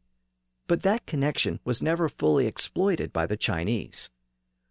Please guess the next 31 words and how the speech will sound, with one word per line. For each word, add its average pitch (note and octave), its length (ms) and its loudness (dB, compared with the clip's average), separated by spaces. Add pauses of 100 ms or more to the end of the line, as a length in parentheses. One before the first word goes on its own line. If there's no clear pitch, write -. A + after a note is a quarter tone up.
(160)
The C3 100 -4
full G#3 400 6
potential B2+ 600 -2
of F#2+ 120 -4
movable B2 540 2
type - 460 -2 (160)
combined B2 460 0
with - 200 -10
paper - 460 -2 (160)
wasn't - 320 0
realized D3 560 0
until A#2 300 -2
Johannes A#2 500 -2
Gutenberg A2+ 640 -2
invented A#2 500 -2
his G#2 160 -2
printing G3 400 0
press E2+ 380 0
in C3 160 0
the C3 80 0
fourteen F#2+ 460 -4
hundreds. G#2 520 -2 (1200)
For G#3 140 2
the G3+ 100 4
Chinese, F#3+ 800 2 (200)
paper D3 480 2 (140)
wasn't C3+ 320 0
just A#2+ 240 -2
a F#2+ 60 -4
writing G2+ 340 -2
material. C#2+ 480 -6